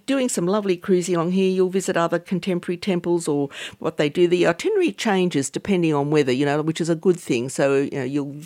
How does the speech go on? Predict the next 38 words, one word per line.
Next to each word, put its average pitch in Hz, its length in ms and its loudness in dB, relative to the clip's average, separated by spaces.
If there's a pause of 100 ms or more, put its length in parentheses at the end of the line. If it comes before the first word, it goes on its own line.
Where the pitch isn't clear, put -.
you 165 140 0
might 156 260 0
visit 143 300 0 (280)
an 151 120 0
artisan's 143 640 0
place, 131 440 -2
you 160 60 2
know, 135 240 -2
who 151 140 0
is 139 120 -4
making 135 320 -4
silk 135 500 2
or 123 220 0 (300)
doing 160 260 4
some 147 280 -4
sort 147 180 -4
of 139 80 -8
work. 143 220 2
So - 120 -4
you'll 160 80 4
be 180 100 0
visiting, 185 580 -2
uh, - 40 -4
or 151 180 -2
schools 180 720 0
and, 127 240 -4
you 165 100 -2
know, 123 240 -4 (140)
all 202 160 2
those 170 240 0
sort 147 160 -8
of 147 80 -14
things 139 340 -4 (240)
that - 160 -4
you'll 165 80 2
be 156 120 -4
doing 156 260 2
along 151 420 2